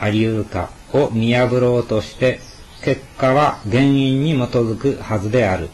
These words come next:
と論じます。まあ、仏教では因果論。それが真理ですのでね。全然、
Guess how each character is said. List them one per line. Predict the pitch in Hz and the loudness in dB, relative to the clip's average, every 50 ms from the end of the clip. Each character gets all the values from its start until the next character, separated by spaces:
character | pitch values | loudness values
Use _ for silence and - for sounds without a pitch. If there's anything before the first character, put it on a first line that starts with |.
| - - - - - | -16 -20 -20 -6 -2
と | 165 156 123 120 | 0 0 0 0
論 | 113 110 110 104 92 | 0 0 0 0 -2
じ | 92 | -4
ま | 85 80 - | -6 -8 -10
す。 | - - - - 139 | -12 -14 -14 -8 -4
ま | 135 117 104 | -4 -2 -2
あ、 | |
仏 | 110 127 123 123 - - - | 0 -2 -2 -4 -8 -10 -4
教 | - 143 139 135 | 0 0 2 4
で | 131 123 | 4 2
は | 120 110 101 98 107 | 2 2 0 0 0
因 | 113 117 120 117 117 117 | 2 2 4 4 2 2
果 | 113 107 107 | 2 0 0
論。 | 110 110 98 85 80 - | 0 0 -2 -4 -6 -8
そ | - - 135 | -6 -4 -2
れ | 147 156 | -2 0
が | 147 131 | -2 -2
真 | - - - 147 139 135 127 120 | -2 -2 -2 -2 0 0 0 2
理 | 120 143 127 | 2 2 2
で | 113 110 | 2 0
す | - - 101 | -2 -2 -4
の | 98 90 82 | -4 -4 -6
で | 82 | -8
ね。 | 85 98 113 117 - - - - - - - - - - | -8 -8 -10 -10 -12 -16 -20 -20 -20 -20 -20 -20 -20 -8
全 | 104 127 127 131 127 | -6 -4 -4 -2 -4
然、 | 127 123 117 113 107 104 104 98 101 | -4 -4 -4 -4 -4 -4 -6 -6 -8